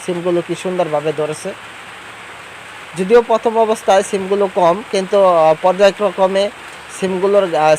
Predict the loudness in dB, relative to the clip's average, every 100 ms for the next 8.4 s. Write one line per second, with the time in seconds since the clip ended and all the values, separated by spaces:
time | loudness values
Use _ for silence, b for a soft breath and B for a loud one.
0 | 0 0 0 2 2 0 0 0 2 0
1 | 2 2 2 -2 2 4 4 2 0 2
2 | 2 2 2 0 -2 -4 -4 0 0 0
3 | 0 0 0 0 0 0 0 -2 -2 -2
4 | -4 -12 -14 -18 -18 -18 -6 0 2 2
5 | 0 -4 -6 0 0 -2 -8 -12 0 0
6 | 2 0 0 0 2 0 4 2 2 -4
7 | -4 -2 -2 0 0 0 -2 -4 -6 -2
8 | -2 0 0